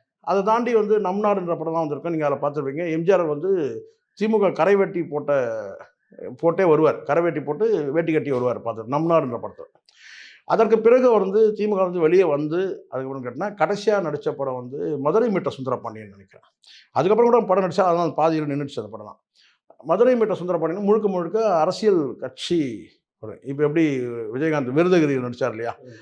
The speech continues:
Speaker 1: அந்த மாதிரியான ஒரு படம். அதுல வந்து பாத்தீங்கன்னா, முழுக்க முழுக்க அண்ணா தி மு க கொடியே வந்து அதுல வந்து படத்துல வந்து காட்சியா வரும்.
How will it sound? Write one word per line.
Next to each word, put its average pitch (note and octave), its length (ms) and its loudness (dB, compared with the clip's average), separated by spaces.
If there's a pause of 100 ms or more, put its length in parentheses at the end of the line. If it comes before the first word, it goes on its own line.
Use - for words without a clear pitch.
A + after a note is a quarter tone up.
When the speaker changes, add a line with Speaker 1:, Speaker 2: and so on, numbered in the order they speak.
(100)
Speaker 1:
அந்த F#3 260 2
மாதிரியான F3 720 -2
ஒரு B2 140 -2
படம். B2 280 -8 (340)
அதுல G#3+ 300 6
வந்து A3+ 160 -2
பாத்தீங்கன்னா, G#3 320 0
முழுக்க A3+ 280 2
முழுக்க G#3 280 0
அண்ணா G#3+ 260 2
தி C4+ 160 -2
மு A#3 140 0
க D3 440 -4
கொடியே G#3+ 420 4
வந்து D3+ 640 -2 (800)
அதுல C3+ 320 2
வந்து C3 460 -2 (400)
படத்துல D#3+ 320 4
வந்து D3 240 0
காட்சியா D3 480 2
வரும். A#2+ 280 -4